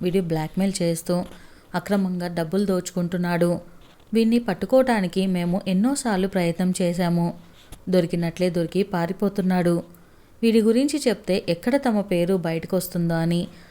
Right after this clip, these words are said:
వీడి దాష్టికానికి బలైన అమ్మాయిలు కానీ వారి తల్లిదండ్రులు కానీ మాకు కంప్లైంట్ చేయలేదు. దాంతో వీణ్ణి పట్టుకోవటం మాకు కష్టమైంది. వీడి ఆగడాలు ఎక్కువైపోయాయి.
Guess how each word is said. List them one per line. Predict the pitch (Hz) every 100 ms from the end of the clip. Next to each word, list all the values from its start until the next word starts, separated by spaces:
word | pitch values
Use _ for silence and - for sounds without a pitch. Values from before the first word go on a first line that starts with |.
| - -
వీడి | 196 185 214
దాష్టికానికి | 180 165 190 220 208 180 160
బలైన | 190 165 165 170
అమ్మాయిలు | 175 170 170 185
కానీ | 185 175 165 170 - - - - -
వారి | 240
తల్లిదండ్రులు | 247 214 214 247 277 240 214
కానీ | 190 170 170
మాకు | 185 165 190 208
కంప్లైంట్ | 190 165 190 202 202
చేయలేదు. | 196 175 175 170 175 - - - - - - -
దాంతో | 175 170 170 175 170
వీణ్ణి | 208 233
పట్టుకోవటం | 240 180 - 240 262 220 214
మాకు | 214 190 208
కష్టమైంది. | 202 - 214 226 214 180 165 - - - - - - -
వీడి | 196 185
ఆగడాలు | 190 180 208 247 226 214
ఎక్కువైపోయాయి. | 208 190 190 190 180 175 170 175 170